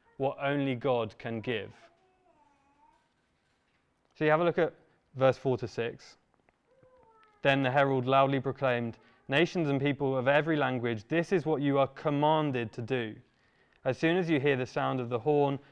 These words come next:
flute, zither, lyre, harp, pipe, and all kinds of music, you must fall down and worship the image of gold that King Nebuchadnezzar has set up." See, King Nebuchadnezzar is making this remarkable statement. It's the call of the culture of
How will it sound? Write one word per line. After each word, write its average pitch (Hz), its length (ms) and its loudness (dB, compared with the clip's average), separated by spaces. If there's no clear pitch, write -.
flute, 160 340 4
zither, 139 240 2
lyre, 127 260 4
harp, 165 380 2
pipe, 117 440 0
and 123 100 -8
all 165 220 0
kinds 143 260 -2
of 131 60 0
music, 123 340 -2
you 139 160 0
must 170 360 0
fall 147 200 -2
down 135 260 0
and 127 140 -4
worship 131 540 -2
the 135 140 0
image 143 240 -2
of 123 120 -4
gold 123 340 0
that 123 140 -8
King 127 260 -2
Nebuchadnezzar 120 640 -6
has 107 160 -14
set 113 260 -10
up." 107 180 -10
See, 170 300 2
King 202 220 0
Nebuchadnezzar 139 600 -4
is 123 180 -6
making 131 360 -4
this 127 200 -6
remarkable 135 560 -2
statement. 110 640 -6
It's 156 260 -2
the 160 160 -2
call 190 380 4
of 170 100 2
the 151 80 0
culture 156 400 -2
of 143 240 -4